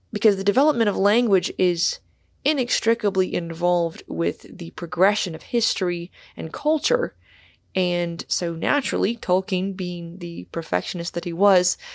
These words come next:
could not create satisfactorily realistic languages without creating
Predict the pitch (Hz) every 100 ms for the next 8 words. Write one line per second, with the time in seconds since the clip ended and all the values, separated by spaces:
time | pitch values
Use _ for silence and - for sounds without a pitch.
0 | - - 240 214 226 220 - - - -
1 | 214 196 190 180 175 - - - - -
2 | - - - 196 196 - 220 214 - 202
3 | 202 196 185 175 185 190 190 226 - 190
4 | - 196 262 202 175 175 175 185 185 170
5 | - - 180 175 170 165 170